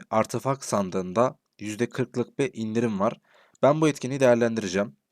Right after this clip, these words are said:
Hatta direkt videoda değerlendireceğim. Yaklaşık on, on bin kristallik C T P sandığı açmayı düşünüyorum. Ee, yine bakarız.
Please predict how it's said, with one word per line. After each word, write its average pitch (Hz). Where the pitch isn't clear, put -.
Hatta 123
direkt 117
videoda 113
değerlendireceğim. 90
Yaklaşık 135
on, 135
on 120
bin 95
kristallik 120
C -
T 123
P -
sandığı 120
açmayı 120
düşünüyorum. 95
Ee, 101
yine 156
bakarız. 139